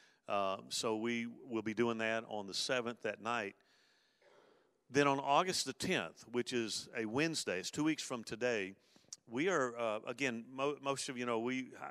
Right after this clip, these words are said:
we love to do outreach. Outreach is just part of who we are. I love always looking for opportunity. In fact, I have, uh, about fifteen hundred gallons of bleach <laughs> that, uh, y-, you know, uh, we gave away twenty-six pallets last year. I've got ten pallets this year,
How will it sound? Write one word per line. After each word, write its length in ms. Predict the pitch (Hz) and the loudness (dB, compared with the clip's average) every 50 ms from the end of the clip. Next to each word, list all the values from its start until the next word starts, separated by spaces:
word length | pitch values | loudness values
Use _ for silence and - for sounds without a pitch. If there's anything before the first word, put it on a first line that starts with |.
| 139 139 | -10 -4
we 120 | 131 127 120 | -2 2 4
love 180 | 120 127 131 127 | 6 4 4 4
to 80 | 135 | 0
do 140 | 127 135 131 | 0 4 4
outreach. 540 | 123 117 117 - 92 87 85 - - - - | 4 4 4 0 -2 -6 -6 -6 -8 -8 -2
Outreach 400 | 123 113 117 120 110 113 - - | 0 0 0 2 0 -4 -2 -4
is 120 | 107 90 | -6 -4
just 280 | 104 104 95 - - _ | -4 -4 -4 -4 -8 _
part 200 | - 120 120 113 | -2 -2 0 0
of 120 | 110 - | 0 -2
who 100 | 120 123 | -4 -4
we 140 | 117 113 110 | -4 -2 2
are. 260 | 110 110 110 113 113 | 4 4 6 6 4
I 60 | 95 95 | 2 2
love 280 | 104 107 110 113 104 - - - - - _ _ - | 2 4 4 4 2 -2 -10 -20 -20 -20 _ _ 0
always 380 | 120 120 131 131 135 123 110 | 4 4 6 6 6 2 2
looking 240 | 120 123 - - 110 | 0 -2 -2 -2 -4
for 120 | - 120 110 | 0 2 2
opportunity. 440 | 107 - - - - 117 117 117 | 2 2 -2 -6 -4 -4 -2 -2
In 80 | 104 - | -4 0
fact, 240 | - 123 117 - 123 | 0 -2 0 2 0
I 60 | 110 | 2
have, 340 | 120 120 110 104 95 - - _ - - - - _ _ _ - _ - | 4 4 4 4 2 -2 -10 _ -20 -20 -20 -20 _ _ _ -20 _ 0
uh, 280 | 120 107 104 101 104 - | 2 4 4 4 2 0
about 320 | - 117 127 127 123 - - | 0 4 4 4 4 4 0
fifteen 280 | 147 135 - 151 135 | -2 -2 -2 -4 -4
hundred 320 | 117 123 135 120 117 107 98 _ _ _ - 123 | -2 -2 0 0 0 -2 -2 _ _ _ -20 -6
gallons 500 | 110 120 113 120 127 123 123 117 104 - | 0 4 6 6 6 6 2 0 -2 -4
of 100 | 98 90 | -8 -4
bleach 520 | 90 113 120 117 107 95 - - - - - - - - 156 - - - _ | -2 0 0 0 0 -2 -4 -4 -4 -4 -4 -8 -12 -12 -12 -14 -14 -16 _
<laughs> 420 | - - - - - - _ 107 | -20 -20 -20 -20 -20 -20 _ -4
that, 300 | 104 101 104 101 - - | 0 0 0 0 0 0
uh, 380 | 107 98 95 92 90 87 87 85 - - 139 | 2 2 2 2 2 0 -2 -6 -10 -12 -12
y-, 220 | 123 - - 127 | -12 -10 -8 -6
you 120 | 123 113 | -4 -2
know, 260 | 110 104 95 95 90 - _ - _ _ _ - - | 0 2 2 2 0 -2 _ -20 _ _ _ -6 -2
uh, 280 | 104 95 95 95 95 - - - - | 0 0 0 0 -2 -6 -12 -14 -8
we 140 | 123 113 117 | -2 -2 2
gave 240 | 113 120 120 120 110 | 6 6 6 6 6
away 440 | 110 104 104 107 107 104 104 101 - _ _ _ _ _ _ _ _ _ - | 4 4 4 4 4 4 2 -2 -4 _ _ _ _ _ _ _ _ _ -12
twenty-six 560 | - 143 139 123 107 - - 185 185 - - | -4 -2 -2 0 2 2 2 2 2 0 0
pallets 480 | - - 120 104 101 101 98 95 - - | 0 2 4 4 4 2 0 -2 -2 0
last 420 | 117 117 123 120 123 - - - | 2 2 2 2 0 -2 -4 -4
year. 240 | 104 95 92 92 92 | -2 -2 -2 0 2
I've 160 | 95 98 92 | 0 0 0
got 220 | 101 104 98 _ - | 0 -2 -2 _ -4
ten 220 | - 156 156 151 | -4 -2 -2 -4
pallets 440 | - - 113 98 92 92 90 - - | -2 0 0 0 0 -2 -4 -6 -2
this 280 | 113 120 113 - - 101 | -2 -2 0 0 -2 -4
year, 240 | 90 80 78 73 | -4 -4 -6 -6